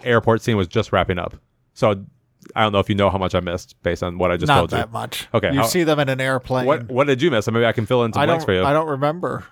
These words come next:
Speaker 1: Oh, you didn't time it out for any
Speaker 2: No.
Speaker 1: specific thing? You're just like, "Well, see you, kids."
Speaker 2: There is a website that tells you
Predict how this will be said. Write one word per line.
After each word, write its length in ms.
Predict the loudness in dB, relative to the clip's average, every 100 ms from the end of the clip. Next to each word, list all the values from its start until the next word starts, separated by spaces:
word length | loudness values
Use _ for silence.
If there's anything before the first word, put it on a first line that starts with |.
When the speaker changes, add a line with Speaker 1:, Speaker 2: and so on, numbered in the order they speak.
| -2
Speaker 1:
Oh, 80 |
you 100 | 2 0
didn't 140 | 0
time 180 | 0 2
it 40 |
out 160 | 2 2
for 100 | 2
any 120 | 2
Speaker 2:
No. 40 | 2
Speaker 1:
specific 320 | 0 -2 -2
thing? 220 | -6 -6
You're 120 | -4
just 80 | -2
like, 160 | -2 0
"Well, 140 | -2 -2
see 160 | -2
you, 60 | 0
kids." 200 | 0 2
Speaker 2:
There 200 | 4 4
is 100 | 4
a 40 |
website 640 | 2 4 2 2 2 2 0 _ -4
that 220 | -2 -2
tells 420 | -2 0 2 0
you 300 | -2 -2 -4